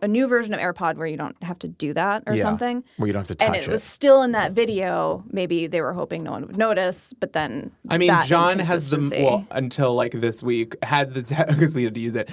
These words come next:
Speaker 3: but John has had money in an envelope for, like, new AirPods 'cause it's something he wants, and he was tracking this, and he was really sure that that was gonna happen 'cause
Speaker 1: Mm-hmm.
Speaker 3: whatever, rumors.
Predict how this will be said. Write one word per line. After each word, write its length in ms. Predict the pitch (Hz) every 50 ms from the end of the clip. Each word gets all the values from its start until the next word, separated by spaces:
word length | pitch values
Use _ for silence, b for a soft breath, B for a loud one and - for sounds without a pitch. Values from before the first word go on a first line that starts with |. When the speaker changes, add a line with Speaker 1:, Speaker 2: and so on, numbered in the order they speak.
| B B
Speaker 3:
but 200 | - - 143 143
John 180 | 143 160 165 170
has 160 | 160 165 147
had 220 | 156 151 139 143
money 200 | 139 135 127 131
in 80 | 127 120
an 120 | 120 120
envelope 480 | - 113 110 117 117 113 113 107 160 -
for, 100 | 120 117
like, 180 | 110 101 -
new 220 | 120 113 120 110 -
AirPods 560 | - 110 113 117 127 120 113 104 110 110 -
'cause 140 | - 113 120
it's 100 | 120 -
something 180 | 131 110 117
he 60 | 117 117
wants, 220 | 117 117 131 143
and 140 | - 131 123
he 240 | 135 139 135 131 131
was 100 | 127 120
tracking 380 | - 127 117 113 120 120 120 117
this, 180 | 110 123 -
and 80 | 120 117
he 80 | 120
was 180 | 117 123 117 117
really 280 | 120 120 120 120 120 117
sure 180 | - 127 123
that 140 | 120 120 120
that 80 | 120 73
was 100 | 117 -
gonna 160 | 117 104 120
happen 480 | 117 113 117 127 92 82 78 - - 214
'cause 140 | 208 196 190 170
Speaker 1:
Mm-hmm. 240 | 143 175 190 - -
Speaker 3:
whatever, 300 | - - - 82 76 65
rumors. 180 | - - -